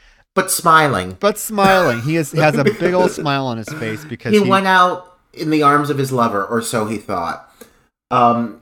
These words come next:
Speaker 1: but now it's just her. Like, literally, this whole cantina has been slaughtered.
Speaker 2: Except Anson's now still alive, con-, up, coming up the stairs.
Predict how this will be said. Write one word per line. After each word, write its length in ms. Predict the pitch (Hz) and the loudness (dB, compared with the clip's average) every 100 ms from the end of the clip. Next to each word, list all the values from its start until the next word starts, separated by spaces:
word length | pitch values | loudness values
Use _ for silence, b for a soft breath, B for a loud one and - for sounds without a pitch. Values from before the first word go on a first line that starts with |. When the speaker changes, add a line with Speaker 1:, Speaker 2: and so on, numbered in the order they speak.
| - | -8
Speaker 1:
but 200 | 156 180 | -4 0
now 180 | 185 233 | 2 2
it's 120 | 233 | 2
just 160 | 226 | -2
her. 360 | 190 254 214 101 | 0 -2 -2 -4
Like, 260 | 139 151 - | -4 -4 -4
literally, 420 | 156 185 220 175 | -4 -2 0 0
this 180 | 151 151 | -2 -2
whole 160 | 160 185 | -2 -4
cantina 640 | - 190 175 196 190 147 | -4 -8 -6 -6 -4 -4
has 220 | 135 135 | -4 -6
been 180 | 143 143 | -4 -6
slaughtered. 560 | 139 151 143 175 - 190 | -4 -6 -2 -2 0 0
Speaker 2:
Except 500 | 165 - 160 185 - | 0 0 0 0 -2
Anson's 540 | 156 202 240 160 135 120 | -4 -4 -6 -8 -8 -6
now 180 | 127 135 | -6 -6
still 320 | - 147 170 | -8 -6 -4
alive, 360 | 160 175 170 - | -4 -2 -4 -6
con-, 160 | 143 | -6
up, 240 | 151 156 - | -6 -8 -6
coming 240 | 156 175 | -4 -2
up 120 | 180 | -4
the 80 | 180 | -8
stairs. 680 | - 196 214 175 120 113 | -8 -6 -4 -4 -6 -10